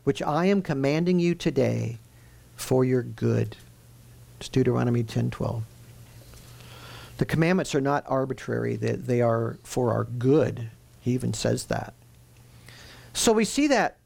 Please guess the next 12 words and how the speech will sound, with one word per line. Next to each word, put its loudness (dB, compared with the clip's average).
more 4
and 0
more 4
as -2
people -2
in 2
our 2
culture 0
break 0
away 4
from -2
God's 0